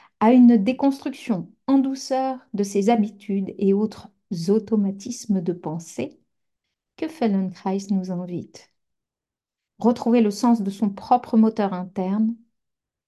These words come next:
ce rêve enfoui que nous portons en nous.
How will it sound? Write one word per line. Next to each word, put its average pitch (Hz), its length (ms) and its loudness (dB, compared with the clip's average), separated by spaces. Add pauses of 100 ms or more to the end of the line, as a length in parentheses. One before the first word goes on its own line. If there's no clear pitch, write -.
(140)
ce - 140 -6
rêve 214 340 2 (160)
enfoui 254 540 -2 (840)
que 208 100 -4
nous 196 160 0
portons 202 560 0
en 202 80 2
nous. 196 320 0